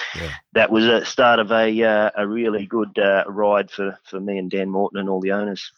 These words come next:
Speaker 1: Yes, well, he won that Lightning, uh, then ran fifth in the Oakley Plate,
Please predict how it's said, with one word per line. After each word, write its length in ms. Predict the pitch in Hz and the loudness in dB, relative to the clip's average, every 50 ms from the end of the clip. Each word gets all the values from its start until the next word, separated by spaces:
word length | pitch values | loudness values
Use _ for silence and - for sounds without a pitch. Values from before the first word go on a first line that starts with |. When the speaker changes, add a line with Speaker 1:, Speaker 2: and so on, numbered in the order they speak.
| _ - - | _ -18 -8
Speaker 1:
Yes, 380 | - 95 95 98 98 92 - - | -4 -2 0 2 0 0 -2 -6
well, 140 | - 101 | -6 -4
he 80 | 107 107 | -2 2
won 220 | 117 151 160 147 | 2 4 4 4
that 180 | 127 123 117 - | 4 4 2 2
Lightning, 560 | - 110 113 117 120 - - 127 123 123 113 - - - _ _ _ _ _ - | 2 4 4 4 4 4 2 2 2 2 2 -2 -8 -18 _ _ _ _ _ -10
uh, 120 | 92 95 | -8 -2
then 180 | 90 113 117 113 | 2 2 2 4
ran 220 | 110 110 104 98 85 | 4 4 2 2 0
fifth 480 | - - - - 175 175 - - - | -4 -4 2 4 4 4 4 0 2
in 140 | 135 117 104 | 2 4 4
the 120 | 107 104 104 | 6 6 6
Oakley 380 | 107 110 107 - 110 104 95 | 4 4 2 0 0 -2 -2
Plate, 440 | - - - 117 110 110 113 - | -2 -2 0 2 4 4 4 2